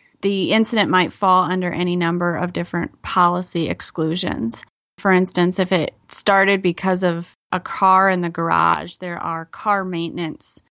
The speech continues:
exclusions in a lot of homeowners' policies. So although you may be advocating for your client with the understanding that there is coverage and that that exclusion doesn't apply, the insurance company may have a different view of that.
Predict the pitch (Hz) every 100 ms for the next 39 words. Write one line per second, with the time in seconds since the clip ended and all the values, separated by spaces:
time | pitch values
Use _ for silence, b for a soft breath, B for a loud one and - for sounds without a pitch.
0 | _ _ 190 - - 190 175 170 160 165
1 | 165 165 160 160 156 160 - 170 165 156
2 | 151 - - 151 151 - 156 - 208 -
3 | _ _ - 190 180 175 175 - _ 220
4 | 208 196 196 196 196 185 208 208 190 190
5 | 185 185 180 180 180 - 180 180 175 185
6 | 175 175 175 - 175 190 202 - 180 170
7 | 175 185 - - _ 175 180 185 175 180
8 | 175 190 180 175 175 165 - _ 180 170
9 | 202 220 - 214 180 185 185 180 190 180
10 | 180 180 175 - - 190 185 180 180 175
11 | 170 175 - 208 202 180 185 180 180 214
12 | 220 - 190 180 180 175 170 180 185 170
13 | 170 - 170 180 180 170 170 - 190 -